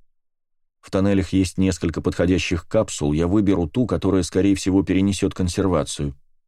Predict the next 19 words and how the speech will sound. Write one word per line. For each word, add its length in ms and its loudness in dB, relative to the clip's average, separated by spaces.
Только 280 0
вход 260 0
в 80 -10
систему — 500 0
это 120 0
не 160 2
то, 140 0
что 180 -4
ты 120 -2
подумал. 440 -2
Это 180 -2
не 120 2
локальная 500 2
червоточина. 760 -2
Это 200 -6
всего 260 2
лишь 200 -2
пространственная 960 2
иллюзия. 440 0